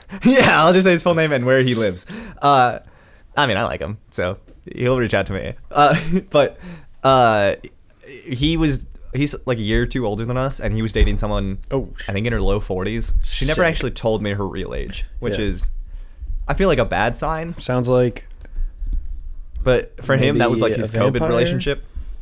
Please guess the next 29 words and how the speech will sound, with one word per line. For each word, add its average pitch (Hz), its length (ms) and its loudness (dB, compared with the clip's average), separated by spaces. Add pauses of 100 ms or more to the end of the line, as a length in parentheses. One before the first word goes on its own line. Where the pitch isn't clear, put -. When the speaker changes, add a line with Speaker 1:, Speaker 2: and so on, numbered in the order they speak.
(420)
Speaker 1:
Like, 110 180 -2
when 120 120 2
he, 135 240 0
when 117 200 -4
covid 127 280 0
first 117 180 0
started, 101 300 0
he 104 80 -6
was 101 120 -4
like, 95 220 -2
"I 110 140 -4
just, 117 200 -8
like, 98 200 -6 (720)
wanna 117 240 0
get 107 120 -2
into 104 140 -6
a - 20 -6
relationship 98 520 -6
with 95 80 -12
someone." 92 360 -10
And 101 140 -8
she 123 140 -8
had 107 80 -4
just 104 160 -8
broken 101 260 -4
up 98 140 -6
with 98 100 -6
her 95 80 -4
ex-husband 92 640 -8